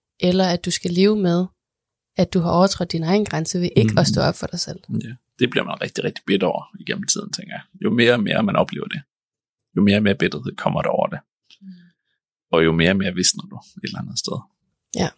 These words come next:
Speaker 1: du bliver mindre og mindre dig selv.
Speaker 2: Ja.
Speaker 1: Fordi du bare lader andre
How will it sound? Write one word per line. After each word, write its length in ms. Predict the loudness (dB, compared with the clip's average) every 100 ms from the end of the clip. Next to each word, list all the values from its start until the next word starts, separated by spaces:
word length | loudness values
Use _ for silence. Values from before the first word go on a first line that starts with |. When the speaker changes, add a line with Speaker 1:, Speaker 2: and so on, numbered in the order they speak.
| -6
Speaker 1:
du 60 | 0
bliver 160 | 2
mindre 260 | 4 4 4
og 40 |
mindre 280 | 2 2 2
dig 120 | 0
selv. 240 | 0 -4 -6 _ _ -12
Speaker 2:
Ja. 60 | -10 -10 _ _ _ _ _ -2
Speaker 1:
Fordi 200 | 2 4
du 120 | 2
bare 180 | 2 2
lader 140 | 2
andre 400 | 0 0 0 -2